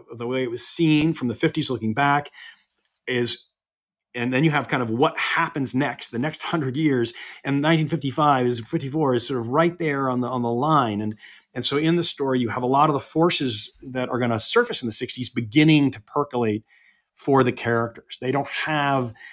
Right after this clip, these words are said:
uh, the civil rights movement, uh, language to articulate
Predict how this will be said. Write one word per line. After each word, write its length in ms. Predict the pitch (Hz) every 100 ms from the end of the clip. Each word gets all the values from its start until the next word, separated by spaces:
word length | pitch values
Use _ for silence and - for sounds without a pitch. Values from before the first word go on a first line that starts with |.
| - - _ _ -
uh, 540 | 120 120 123 120 117
the 120 | 120 120
civil 240 | 165 143
rights 300 | 135 127 -
movement, 420 | 135 127 123 127 - 131
uh, 480 | 120 117 113 113 120
language 960 | 131 131 151 170 135 - - - - _
to 280 | - 117 117
articulate 680 | 127 110 160 156 127 113